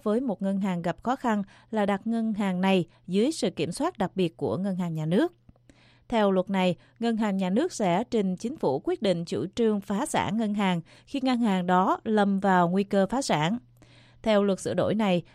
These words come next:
bất kỳ tuyên bố phá sản nào cũng phải được chính phủ chấp thuận. Ông Nguyễn Minh Phong, một nhà kinh tế thuộc Học viện Nghiên cứu Phát triển Kinh tế Xã hội Hà Nội cho Reuters biết,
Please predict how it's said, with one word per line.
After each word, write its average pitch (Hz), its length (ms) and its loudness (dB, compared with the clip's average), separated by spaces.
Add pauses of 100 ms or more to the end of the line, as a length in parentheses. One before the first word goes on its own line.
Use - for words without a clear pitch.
(120)
bất 359 260 -2
kỳ 226 180 2
tuyên 233 260 0
bố 226 160 0
phá 311 180 0
sản 165 280 -2
nào 196 220 4
cũng 165 240 -4
phải 175 140 -2
được 185 220 -2
chính 240 200 -6
phủ 110 240 -4
chấp 294 220 -6
thuận. 160 300 0 (560)
Ông 196 300 -2
Nguyễn 185 300 -2
Minh 220 120 -2
Phong, 208 320 2 (200)
một 208 140 -4
nhà 208 200 0
kinh 226 220 -4
tế 214 380 2
thuộc 214 220 -2
Học 185 220 -2
viện 175 220 -2
Nghiên 208 160 -2
cứu 202 300 -2
Phát 349 260 -8
triển 160 220 -2
Kinh 202 160 -6
tế 196 160 0
Xã 156 160 0
hội 165 320 0
Hà 175 200 -4
Nội 160 320 -2 (300)
cho 202 260 2
Reuters 185 440 0
biết, 269 260 2